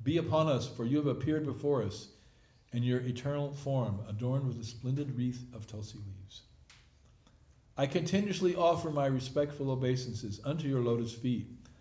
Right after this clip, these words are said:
of which it is worth, worthy to take shelter,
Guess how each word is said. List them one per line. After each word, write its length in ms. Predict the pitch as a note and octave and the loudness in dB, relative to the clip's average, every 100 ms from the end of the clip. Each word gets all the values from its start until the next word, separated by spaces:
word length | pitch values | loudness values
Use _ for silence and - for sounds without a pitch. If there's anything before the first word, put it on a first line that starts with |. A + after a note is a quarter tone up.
| - - - - | -20 -20 -20 2
of 220 | C3 C3 | 2 4
which 220 | D#3 E3 | 2 2
it 80 | D3+ | 2
is 180 | C#3 A2+ | 2 2
worth, 420 | A#2+ C#3 C3+ - - - - | 4 6 4 0 -10 -18 -8
worthy 320 | B2+ D3 D3 A#2 | 2 4 4 2
to 100 | A2 | 0
take 240 | B2 A#2 | -2 -4
shelter, 400 | - B2 A#2+ G2+ | -2 -2 -2 -6